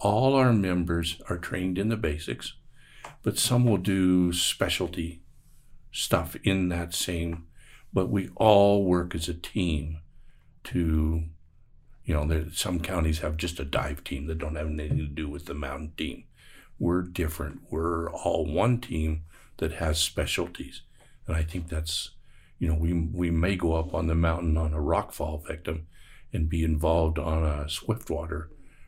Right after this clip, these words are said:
rescue on the mountain to get that person. And so that, that person has to have that same,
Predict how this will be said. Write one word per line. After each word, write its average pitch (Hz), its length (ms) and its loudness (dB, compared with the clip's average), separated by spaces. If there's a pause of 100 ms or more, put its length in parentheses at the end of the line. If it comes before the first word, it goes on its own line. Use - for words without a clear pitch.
(120)
rescue 82 420 0
on 98 160 4
the 85 60 2
mountain 80 460 2
to - 140 -10
get 117 220 0
that 71 300 -6
person. - 400 -8 (520)
And 85 100 -2
so 90 320 2
that, 85 300 0 (720)
that - 280 0
person 92 320 2
has 90 260 -2
to 85 80 0
have 90 260 -2
that 85 180 0
same, 85 400 0